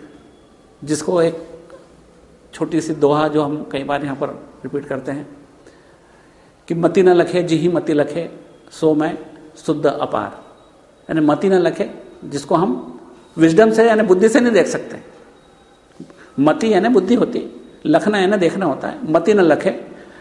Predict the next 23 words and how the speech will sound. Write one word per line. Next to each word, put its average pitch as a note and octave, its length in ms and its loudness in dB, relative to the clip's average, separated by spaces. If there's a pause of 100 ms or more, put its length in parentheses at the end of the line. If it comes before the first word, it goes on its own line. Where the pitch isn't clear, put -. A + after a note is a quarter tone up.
(280)
जो G#3+ 420 2
बुद्धि F3+ 220 4
से A3+ 120 4
नहीं B3+ 100 4
दिखाई E3 260 6
देता B2 240 0
है। - 260 -16 (360)
क्यों G3+ 120 4
नहीं A#3 120 4
दिखाई A3 200 6
देता G#3+ 200 2
है? C4+ 120 2
वो A#3+ 100 6
आगे F3 220 4
बोलता F3 280 2
है, A#3+ 80 2
"वो B3+ 140 2
मति A3 300 2
न A3 60 6
लखे, G3+ 320 4
जिहि F#3 220 2
मति G3+ 240 4
लखे।" D3+ 400 2